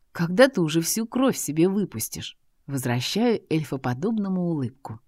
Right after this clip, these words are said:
«Не дождешься». Леонтий смотрит заинтересованно. Как и остальные, он духа не видит и не слышит, но один из многих, кто о нем знает. «Лара», передаю ему. «Пусть»,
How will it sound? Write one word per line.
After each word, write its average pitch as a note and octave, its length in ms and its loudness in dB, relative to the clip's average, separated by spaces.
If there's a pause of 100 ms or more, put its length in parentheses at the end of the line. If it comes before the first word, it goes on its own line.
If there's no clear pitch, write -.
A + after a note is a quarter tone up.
(320)
«Не A3 180 6
дождешься». F3+ 840 4 (320)
Леонтий F3 540 2
смотрит E3+ 520 -2
заинтересованно. D3+ 1080 -6
Как - 240 -4
и D#3 60 4
остальные, D#3+ 600 4
он E3+ 240 2
духа G3+ 280 0
не D3 220 0
видит G#3+ 460 0
и D#3 80 -2
не G3+ 140 2
слышит, B2+ 460 -4 (400)
но C3+ 140 2
один C#3+ 320 0
из B2 160 -2
многих, A#2 500 -2
кто - 200 -6
о A#2+ 80 0
нем C#3 260 0
знает. D#3 560 -4 (460)
«Лара», C3 540 4 (300)
передаю B2 560 2
ему. C3 380 0 (400)
«Пусть», F3+ 500 4